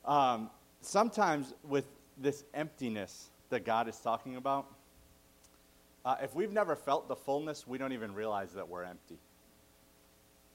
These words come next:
Sometimes we don't even know that we have this void in our heart because we don't know what it means to be full.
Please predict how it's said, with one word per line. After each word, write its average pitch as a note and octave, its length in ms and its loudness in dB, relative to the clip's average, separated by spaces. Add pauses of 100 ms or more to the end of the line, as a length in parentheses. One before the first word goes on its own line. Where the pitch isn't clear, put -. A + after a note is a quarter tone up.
(240)
Sometimes G3 380 4
we D#3+ 100 0
don't D#3+ 160 0
even B2+ 320 -2
know A2+ 320 0 (1200)
that B2+ 340 4 (200)
we C#3 220 0
have C3+ 300 4
this B2 160 0
void B2+ 340 6
in A#2+ 100 -2
our A2+ 140 2
heart D#3 220 4
because C3+ 260 -4
we C3+ 100 -6
don't C3+ 200 -4
know B2+ 80 -4
what A#2 180 -4
it G2 80 -10
means A2+ 220 -10
to - 100 -20
be G2 160 -14 (100)
full. B2+ 200 -4